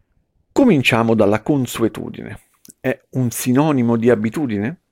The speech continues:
La consuetudine? Possiamo dire di sì, ma si usa in modo, eh, diverso e spesso in contesti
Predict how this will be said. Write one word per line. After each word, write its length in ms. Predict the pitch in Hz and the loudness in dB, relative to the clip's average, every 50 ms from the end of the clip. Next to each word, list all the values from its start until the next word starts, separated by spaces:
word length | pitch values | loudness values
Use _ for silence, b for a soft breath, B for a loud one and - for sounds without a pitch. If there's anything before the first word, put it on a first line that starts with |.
| _ - | _ -20
La 120 | - - - | -18 -18 -12
consuetudine? 1040 | - 107 104 101 - - - 110 101 - 127 123 110 95 101 90 87 123 143 151 - _ _ _ _ _ B B B B B _ _ | -10 -10 -10 -8 -10 -6 -6 -4 -4 -4 -6 -8 -8 -8 -8 -8 -8 -8 -8 -10 -14 _ _ _ _ _ B B B B B _ _
Possiamo 420 | - 320 - - - 82 98 107 | -4 -4 -2 -2 -2 0 0 0
dire 200 | 113 123 110 104 | 2 2 2 2
di 120 | 104 117 | 0 -2
sì, 220 | 113 - - - - _ _ | -4 -4 -6 -8 -10 _ _
ma 200 | - 147 - - _ | -6 -6 -6 -6 _
si 220 | - - - - 208 | -14 -10 -4 -2 0
usa 480 | 165 117 117 120 - 143 147 - _ _ _ _ | 0 0 0 0 -2 -2 -4 -4 _ _ _ _
in 380 | - 185 180 170 160 156 - - - | 0 0 2 2 0 -2 -2 -2 -2
modo, 560 | 135 135 127 117 117 117 113 117 - - - | 0 2 4 4 4 4 4 2 0 0 -2
eh, 320 | - 117 113 113 110 110 110 | -4 -2 0 0 0 0 0
diverso 720 | 120 117 101 - - - - - - - 185 247 294 370 | 0 2 2 2 2 0 -2 -6 -2 0 0 0 0 -4
e 100 | - 247 | -8 -10
spesso 380 | - - - 110 - - 110 | -6 -4 -4 -4 -4 -4 -6
in 80 | 104 107 | -6 -6
contesti 680 | - 113 107 113 110 - 143 123 - - - - - | -4 -4 -4 -2 0 0 0 0 -2 -4 -10 -14 -16